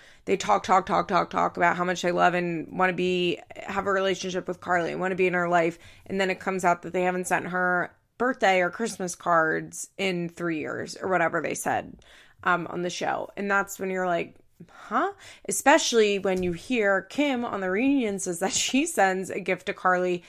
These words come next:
every single birthday and Christmas. Um, so it's like,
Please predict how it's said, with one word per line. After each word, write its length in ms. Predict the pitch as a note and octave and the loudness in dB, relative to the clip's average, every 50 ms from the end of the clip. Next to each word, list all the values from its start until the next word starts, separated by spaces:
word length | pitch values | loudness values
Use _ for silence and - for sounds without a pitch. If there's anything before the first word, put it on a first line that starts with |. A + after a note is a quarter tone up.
| - - - - - | -20 -20 -20 -8 2
every 300 | - A3+ A#3+ A#3 A#3+ G#3+ | 6 6 6 6 4 0
single 260 | - - G3 F3 E3+ D#3+ | 0 0 -4 -4 -4 -4
birthday 460 | - E3 E3 E3 - - - - A2 | -2 -2 -4 -4 -4 -4 -6 -6 -6
and 100 | - - | -10 -10
Christmas. 800 | - - - - - - - E2+ - - G#3+ - - - - - - | -10 -8 -8 -8 -8 -8 -10 -12 -12 -10 -6 -6 -6 -6 -6 -6 0
Um, 500 | G#3+ G#3 G3 F#3+ F#3 F3+ F3 E3+ E3 - _ _ _ - - - - _ _ _ _ _ _ _ _ _ _ _ _ _ _ _ _ _ _ _ _ _ _ _ _ _ _ _ | 2 4 6 6 6 4 2 -2 -4 -6 _ _ _ -10 -10 -10 -12 _ _ _ _ _ _ _ _ _ _ _ _ _ _ _ _ _ _ _ _ _ _ _ _ _ _ _
so 280 | - - - A#3+ A#3 | -6 0 4 6 6
it's 140 | A3+ A3 - | 6 6 6
like, 280 | A3 G3 - - - | 4 2 2 0 -12